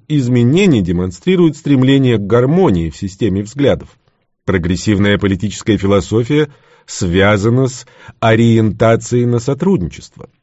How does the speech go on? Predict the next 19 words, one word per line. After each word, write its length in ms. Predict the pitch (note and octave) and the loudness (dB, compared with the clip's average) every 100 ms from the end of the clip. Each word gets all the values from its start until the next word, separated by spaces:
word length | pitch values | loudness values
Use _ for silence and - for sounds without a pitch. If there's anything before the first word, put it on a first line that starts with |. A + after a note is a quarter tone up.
| _ _ _ _ _ | _ _ _ _ _
Так 180 | D#2+ D2 | -6 -4
как 160 | F2+ F#2+ | -4 -6
использование 640 | - G#2+ G#2+ F#2 F#2+ F2+ | -4 0 0 0 -2 -2
силы 380 | - F#2+ G#2 A#2+ | -4 -2 0 0
противоречит 720 | A#2 F2+ E2+ E2+ B2 - D3 | -2 -4 -2 -2 -2 -4 -6
прогрессивной 680 | D3 G2+ G2 - F3 B2 D#2+ | -4 -2 -4 -2 0 0 -2
идеологии, 640 | D2+ C#2+ E2 E2+ A2 A#2 - _ - | -6 -10 -8 -6 -6 -6 -12 _ -18
студенты-прогрессисты 1500 | - F#2+ C#3+ G3 F3 C3 C#3+ A2 G2+ E2+ - A2+ A#2+ D#3+ | -6 -2 2 2 0 -2 -2 0 -2 -2 -2 -4 -2 -2
были 240 | C3 G2 F#2 | 0 2 2
вынуждены 580 | F2 F#2+ F#2+ F#2 G#2+ A#2 | 0 0 -2 -4 -4 -4
всё 240 | - F2 | -4 -6
больше 400 | C#2 E2+ F2 A2+ | -2 -2 -2 -8
склоняться 640 | A2+ B2 E2+ F2 F2 - | -8 -6 -4 -4 -6 -10
к 80 | - | -8
международному 800 | A2+ F#2 F#2 F#2 F2+ E2 C#2+ F2 | -6 -6 -4 -4 -4 -6 -6 -8
сотрудничеству. 840 | F2 - F#3 F3 C#2+ - - - - _ _ _ _ _ | -6 -4 -2 -2 -4 -12 -20 -20 -20 _ _ _ _ _
Среди 460 | - F#2 E2+ G2+ | -4 -2 0 -2
последователей 800 | F2+ - F#2 G2 F#2 F2+ F2+ F#2+ | -2 -2 -2 0 0 0 -2 -4
прогрессистов, 920 | F2+ F#2+ E2+ F2 - F3+ F3 - - | -4 -6 -6 -8 -4 -4 -4 -8 -10